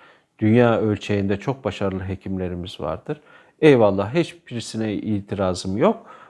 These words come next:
Ee, ancak, e, bunları, e, te-,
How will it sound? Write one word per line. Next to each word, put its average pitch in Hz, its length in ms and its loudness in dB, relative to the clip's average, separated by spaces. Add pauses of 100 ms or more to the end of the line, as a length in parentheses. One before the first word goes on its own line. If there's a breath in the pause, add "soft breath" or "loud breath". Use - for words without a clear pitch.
(120)
Ee, 120 40 -2 (880)
ancak, 151 480 2 (220)
e, 123 280 2 (280)
bunları, 156 560 2 (420 soft breath)
e, 123 60 0 (640)
te-, 113 200 -16